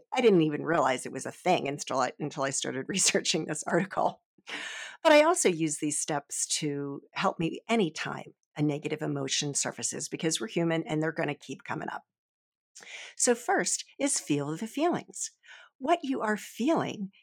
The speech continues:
is real, and it's absolutely normal.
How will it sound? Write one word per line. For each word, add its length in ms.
is 220
real, 460
and 100
it's 160
absolutely 560
normal. 520